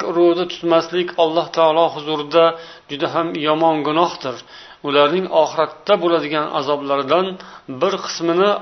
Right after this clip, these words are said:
Alloh taolo payg'ambarimiz sollallohu alayhi va sallamga ko'rsatgan tushlari orqali va Merojga chiqqanlarda ham payg'ambarimiz sollallohu alayhi va sallam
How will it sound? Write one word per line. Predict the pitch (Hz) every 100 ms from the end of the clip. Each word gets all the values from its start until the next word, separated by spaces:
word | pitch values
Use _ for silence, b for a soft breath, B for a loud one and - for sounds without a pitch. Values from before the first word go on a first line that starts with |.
| -
Alloh | - 143 143 175
taolo | 165 156 151 160
payg'ambarimiz | 151 147 143 143 139 143 180 185 B B B B
sollallohu | - 139 143 135 127 151 151 151
alayhi | 135 135 131
va | 143
sallamga | 131 135 127 127 127 165 170 170 B B -
ko'rsatgan | 180 180 170 147 - 135 117 117
tushlari | - - 139 139 175
orqali | 151 147 135 117 113 - B B B B B 131
va | 127 180 175
Merojga | 135 143 139 139 185
chiqqanlarda | - - 160 151 151 143
ham | 143 156
payg'ambarimiz | 147 147 143 139 135 139 151 151 B B B
sollallohu | - 135 139 135 143 131 139
alayhi | 135 135 139
va | 135
sallam | 143 139 180